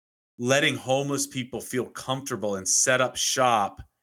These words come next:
in our downtown areas. To me, not acceptable.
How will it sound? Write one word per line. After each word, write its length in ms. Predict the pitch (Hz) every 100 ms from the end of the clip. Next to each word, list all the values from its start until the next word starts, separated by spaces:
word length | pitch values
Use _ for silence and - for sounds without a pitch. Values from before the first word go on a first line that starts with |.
| _
in 100 | 120
our 140 | 117 107
downtown 580 | 107 104 98 104 95 95
areas. 580 | 92 90 80 - - - _ -
To 100 | 147
me, 140 | 147
not 220 | 131 113
acceptable. 640 | 110 - 117 - 92 85